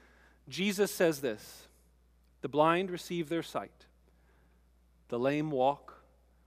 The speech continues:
lepers are cleansed, and the deaf hear, and the dead are raised, and the poor have good news preached to them." If you didn't know, Jesus is a Bible scholar. Like, he knows the Bible frontwards and backwards.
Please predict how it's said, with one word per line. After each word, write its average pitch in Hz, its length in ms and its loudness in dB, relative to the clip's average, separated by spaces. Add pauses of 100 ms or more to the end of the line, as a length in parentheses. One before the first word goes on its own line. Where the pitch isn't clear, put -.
(300)
lepers 143 400 0
are 180 80 -2
cleansed, 131 720 -6 (300)
and 117 100 -14
the 120 60 -8
deaf 135 300 0
hear, 110 360 -4 (960)
and 120 140 -10
the 117 60 -8
dead 135 260 2
are 139 120 0
raised, 113 720 -6 (840)
and 117 100 -14
the 113 60 -10
poor 180 380 2
have 160 180 0
good 160 200 -2
news 151 200 -2
preached - 400 -10
to - 80 -20
them." - 160 -20 (1300)
If - 80 -16
you 147 40 -2
didn't 156 140 2
know, 139 140 4
Jesus 143 560 -8 (120)
is 127 400 -6 (580)
a - 60 -6
Bible 123 360 4
scholar. 85 400 -8 (200)
Like, 92 200 -10
he 147 140 -4
knows 139 240 -2
the 135 80 -8
Bible 123 320 2
frontwards 135 340 -6
and 131 100 -6
backwards. 160 480 -2